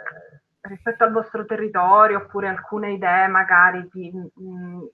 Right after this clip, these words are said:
possibili in-, boh, interventi o qualcosa da poter stimolare nei giovani. Io spero che possa esservi utile a questo, cioè nel pensare un po' in un'ottica,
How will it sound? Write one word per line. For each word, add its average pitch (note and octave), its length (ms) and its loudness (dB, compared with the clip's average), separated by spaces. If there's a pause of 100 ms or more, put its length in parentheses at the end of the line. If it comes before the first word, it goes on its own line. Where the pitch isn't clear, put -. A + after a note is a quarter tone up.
(440)
possibili G#3 500 -12
in-, G3+ 180 -6 (460)
boh, G3 220 -6
interventi G3 800 -4
o F#3+ 100 -8 (460)
qualcosa G3+ 400 -6
da F#3 180 -4
poter F#3 300 -6 (360)
stimolare F3+ 840 2 (300)
nei F3+ 160 -12
giovani. F3 500 -4
Io E3 120 -14 (300)
spero G3 220 -8
che F3 200 -6
possa F3+ 320 -16 (300)
esservi F3+ 380 -10
utile A3 360 -4
a F3+ 100 0 (120)
questo, G3+ 440 -2
cioè F#3 160 -8
nel F3+ 180 -10
pensare G3 360 -2
un F#3+ 160 -6
po' F#3+ 200 -4
in F#3 80 -4
un'ottica, F#3 640 -4